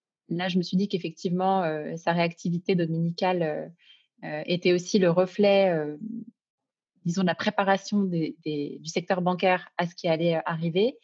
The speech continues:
Et, euh, d'un point de vue, euh, personnel, professionnel, je me suis organisée. Et, euh, et voilà, et je savais qu'on était en train de démarrer une période de, disons, euh, de, d'arrêt de l'activité, euh,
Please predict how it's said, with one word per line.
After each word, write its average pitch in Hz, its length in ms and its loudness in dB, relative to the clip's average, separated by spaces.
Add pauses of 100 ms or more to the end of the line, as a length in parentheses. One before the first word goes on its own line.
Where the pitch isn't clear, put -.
(500)
Et, 175 240 0
euh, 151 460 0 (140)
d'un 180 160 4
point 180 220 2
de 175 60 2
vue, 190 320 4
euh, 160 200 4
personnel, 180 540 2
professionnel, 175 680 0 (140)
je - 160 -4
me 160 80 0
suis - 180 -2
organisée. 160 680 0 (600)
Et, 160 260 2
euh, 147 340 -2 (600)
et 170 80 -2
voilà, 175 200 6
et 196 60 4
je 160 80 -2
savais 180 280 2
qu'on 180 220 0
était 165 320 -2
en 180 100 -2
train 185 200 -4
de 180 60 -2
démarrer 175 520 0
une 180 160 -4
période 175 720 -2
de, 147 800 -8 (640)
disons, 165 460 0
euh, 143 220 -6 (1300)
de, 147 240 0
d'arrêt 175 400 4
de 170 80 0
l'activité, 165 720 0
euh, 156 240 -4